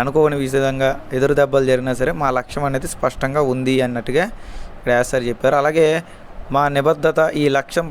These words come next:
పట్ల మా ఉమ్మడి కలలు, కోరికలు అలాగే మీ పట్ల ఎప్పుడూ చలించలేదు. అంటే ఈజీగా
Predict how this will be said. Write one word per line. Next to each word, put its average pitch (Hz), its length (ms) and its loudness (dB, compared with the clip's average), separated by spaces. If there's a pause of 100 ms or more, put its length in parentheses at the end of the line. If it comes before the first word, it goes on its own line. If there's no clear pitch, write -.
పట్ల 139 340 0 (380)
మా 143 60 4 (200)
ఉమ్మడి 160 340 2 (880)
కలలు, 156 360 2 (500)
కోరికలు 160 480 4 (140)
అలాగే 151 320 2 (200)
మీ 147 100 0 (120)
పట్ల 139 220 -2 (180)
ఎప్పుడూ 156 280 0 (960)
చలించలేదు. 143 640 0 (200)
అంటే 135 220 0
ఈజీగా 156 240 2